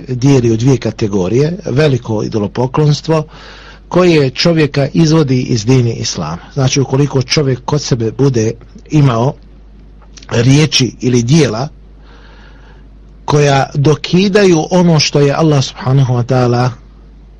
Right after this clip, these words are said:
naredio ili ono što je Allah subhanahu wa ta'ala potvrdio u svojoj knjizi, znači, e, riječi ili djela koja se budu suprotstavljala onoj objavi koja je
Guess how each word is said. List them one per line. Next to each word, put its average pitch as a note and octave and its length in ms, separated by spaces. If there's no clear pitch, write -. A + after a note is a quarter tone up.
naredio C#3 640
ili C#3+ 280
ono D3 340
što - 200
je C#3+ 80
Allah C#3+ 260
subhanahu C#3+ 380
wa C3+ 60
ta'ala C#3+ 240
potvrdio C#3 580
u A2 60
svojoj G#2+ 300
knjizi, A2 440
znači, C#3+ 500
e, C3 240
riječi F3 420
ili C#3 160
djela D#3 280
koja C#3 200
se C#3 160
budu C#3+ 360
suprotstavljala C#3 1040
onoj C#3 380
objavi D#3 500
koja A#2+ 340
je A2 380